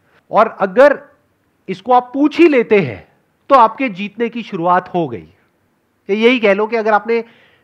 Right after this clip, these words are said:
सिंसियरली इस क्वेश्चन को अपने आप से पूछ लिया है और इसका आंसर ढूंढ रहे हो, तो आप जीत गए।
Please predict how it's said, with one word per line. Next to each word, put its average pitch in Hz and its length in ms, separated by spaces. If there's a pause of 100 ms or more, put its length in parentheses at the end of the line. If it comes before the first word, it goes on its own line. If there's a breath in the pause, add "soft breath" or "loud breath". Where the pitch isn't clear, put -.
सिंसियरली 302 720
इस 294 100
क्वेश्चन 240 380
को 240 120
अपने 226 160
आप 208 160
से 220 160
पूछ 220 320
लिया 190 200
है 123 220 (240 soft breath)
और 220 120
इसका 240 180
आंसर 208 260
ढूंढ 185 300
रहे 165 240
हो, 101 180 (1300)
तो 214 60
आप 170 120
जीत 170 160
गए। 117 160